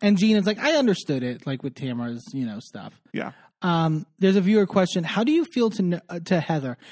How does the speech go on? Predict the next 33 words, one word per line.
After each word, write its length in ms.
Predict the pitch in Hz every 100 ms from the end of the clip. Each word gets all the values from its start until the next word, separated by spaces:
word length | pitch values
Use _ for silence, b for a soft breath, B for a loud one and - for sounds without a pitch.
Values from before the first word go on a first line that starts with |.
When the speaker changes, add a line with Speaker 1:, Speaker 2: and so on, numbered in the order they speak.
| B
Speaker 1:
how 180 | - 214
do 60 | 277
you 140 | 294
feel 220 | - 233
to 120 | 214 190
know 160 | 175
you 180 | 170 165
fell 340 | - 175 170 151
right 240 | 160 202
back 240 | 220 202
into 220 | 202 180 165
a 40 |
friendship 460 | - 156 156 156 147
with 120 | 131
Tamara 440 | - 139 127 117 - B B
and 140 | - 165
then 100 | 170
she 160 | -
purposely 640 | 170 - 202 254 233 233 220
tried 280 | - 175 170
to 60 |
turn 300 | 156 170 165
the 80 | 156
girls 320 | 147 143 131
against 460 | 120 127 117 - -
you?" 220 | - - _ B B B _
And 140 | 202 208
I 80 |
thought 200 | 226 311
what 120 | 254 214
Heather 420 | 196 185 175 151 -
said 160 | - 165
was 140 | 139